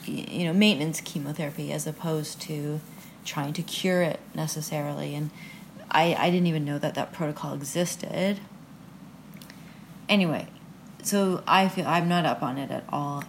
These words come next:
but I'm guessing now that I've been learning more about it through you and the other people,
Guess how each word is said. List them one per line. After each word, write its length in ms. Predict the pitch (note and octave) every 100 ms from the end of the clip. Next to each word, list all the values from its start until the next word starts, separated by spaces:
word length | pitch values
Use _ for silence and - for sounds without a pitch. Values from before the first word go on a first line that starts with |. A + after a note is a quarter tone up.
| -
but 180 | E3 -
I'm 380 | D#3+ E3+ D#3+ D#3 - - - - - - -
guessing 880 | E3+ F3 - B3+ C4+ C#4 C#4 C#4+ G#3+
now 320 | G3 G3 G3
that 220 | F#3+ D#3+
I've 240 | D3 D3+ D3+
been 200 | D#3 C#3
learning 280 | - F3 G3
more 160 | A3
about 240 | A3+ A#3 A#3
it 220 | A#3 A#3+ - - - - - - - -
through 140 | D#3
you 540 | D#3+ E3+ E3 E3 D#3+ -
and 400 | D3+ D3 D3 D3+ - - - - - - - - -
the 100 | -
other 160 | E3+ F3
people, 520 | F#3 F3+ F3 F3